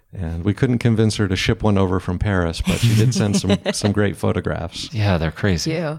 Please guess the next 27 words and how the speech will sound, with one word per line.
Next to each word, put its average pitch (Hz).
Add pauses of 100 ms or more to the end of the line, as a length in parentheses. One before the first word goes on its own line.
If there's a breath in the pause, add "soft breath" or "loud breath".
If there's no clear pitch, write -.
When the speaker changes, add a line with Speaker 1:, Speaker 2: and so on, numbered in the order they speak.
Speaker 1:
Yeah. 107 (800 soft breath)
Speaker 2:
So, 170
Speaker 3:
Nice. 160
Speaker 2:
s-, - (220)
for -
some 170
of 160
the 147
artists, 151
you 160
reached 147
out 139
to 160
them, 147
and 143
then 131
others 139
heard 147
about 147
it, 143
I 143
guess, 139
through 127
social 139
media 151
or 165
something? 170